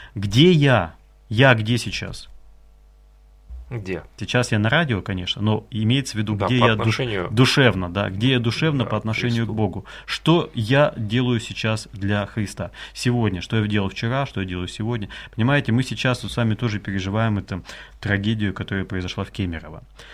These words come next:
Speaker 1: Вот. Э, несмотря на то, что Господь Бог всегда говорит, что, э, будь готов к этому последнему моменту, да, который я не знаю, когда это момент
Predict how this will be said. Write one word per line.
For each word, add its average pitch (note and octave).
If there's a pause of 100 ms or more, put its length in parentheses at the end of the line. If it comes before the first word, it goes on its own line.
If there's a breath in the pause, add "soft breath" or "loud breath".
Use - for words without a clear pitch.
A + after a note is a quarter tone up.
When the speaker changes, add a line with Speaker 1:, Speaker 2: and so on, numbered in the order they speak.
(320 loud breath)
Speaker 1:
Вот. G2
Э, G2+
несмотря C3
на C3
то, C3
что B2
Господь A2+
Бог B2
всегда A#2
говорит, F2+
что, F#2
э, -
будь B2+
готов C3 (600)
к -
этому A#2
последнему A2
моменту, B2+
да, G#2
который B2
я C#3+
не C3+
знаю, A#2+
когда F2
это F#2
момент A2